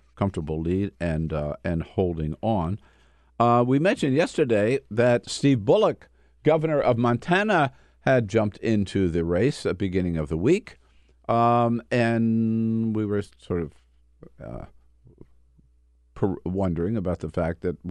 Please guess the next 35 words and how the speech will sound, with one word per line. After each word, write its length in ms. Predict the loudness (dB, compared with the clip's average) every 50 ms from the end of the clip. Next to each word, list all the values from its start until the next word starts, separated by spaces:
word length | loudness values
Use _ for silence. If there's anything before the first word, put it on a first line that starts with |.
| -12 -12 -10 -6
you 160 | -4 -4 -4
know, 160 | -4 -6 -8 -12 _ _ _ _ _ _ _ _ -8
getting 280 | 0 2 2 2 2 0
in, 120 | -2 -4 -8 _ -20 _ _ _ -14 _
pardon 240 | -2 -2 -2 -2 -4
me, 60 | -4
getting 240 | -2 -2 -2 0 -2
in 140 | -2 -2 -4
that 180 | -4 -4 -2
late, 200 | -2 -2 -2 -2
would 140 | -4 -6 -6
he 60 | -4
have 200 | -4 -4 -4 -4
any 140 | -4 -6 -6
support 380 | -6 -8 -14 -4 -2 -2 0 0
at 100 | -2 -2
all? 260 | -2 -4 -4 -4 -6 _ -20 _ _ _ _ _ _ _ _ _ _ _ _ _ _ _ _ _ _ _ _ _ _ -20 _ _ _ _ _ _ 0
Uh, 280 | 2 4 4 2 0
surprisingly, 760 | -2 -6 -8 -4 0 0 0 0 0 0 0 2 2 0 0 -2 -8 _ _ _ _ _ _ _ _ _ _ _ _ _ _ _ _
Steve 300 | -12 -4 0 0 0 2
Bullock, 400 | 4 2 2 2 0 -4 -8 -2 0
uh, 180 | 2 2 2 0
showed 300 | 0 0 0 2 2 0
up 160 | 0 0 2
with, 280 | 4 4 4 2 0 0 0
in 140 | 0 0
Hollywood 480 | 0 -2 -2 0 2 2 2 2 2 2
yesterday 400 | -2 -2 -2 -4 -2 -2 -2 -2
with 200 | -2 -2 -4 -4
some 400 | -4 -4 -4 -2 -4 -4 -6 -8 -6
pretty 220 | -6 -4 -4 -4 -4
strong 320 | -4 -4 -2 -2 -2 -4
support. 380 | -4 -8 -6 -2 -2 -2 -2 0
Jeff 220 | -2 -2 -2 -2
Katzenberg, 720 | -2 -2 -2 -2 -2 -2 -4 -2 0 0 0 -2 -2 -4